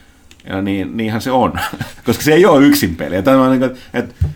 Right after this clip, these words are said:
mi-, kenelle, mille, mi-, miten, miten jollekin on voinut tulla kuva siitä, että se on niinku yksin peli.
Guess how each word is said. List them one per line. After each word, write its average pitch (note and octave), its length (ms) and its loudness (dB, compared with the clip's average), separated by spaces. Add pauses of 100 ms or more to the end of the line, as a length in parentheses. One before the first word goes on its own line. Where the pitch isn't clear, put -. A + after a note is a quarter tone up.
(220)
mi-, D3 240 -2
kenelle, G3+ 320 -2
mille, G#3+ 400 -4
mi-, G#3+ 200 -8
miten, A3 220 -6
miten F#3 260 -2
jollekin C#3+ 380 -2
on A#2 60 -2
voinut A#2+ 220 -4
tulla B2+ 200 0
kuva C3+ 340 -2
siitä, F2+ 480 -4
että E2+ 180 -10
se G2+ 120 -8
on F#2+ 80 -4
niinku G2 180 -6
yksin G2 400 -2
peli. - 280 -16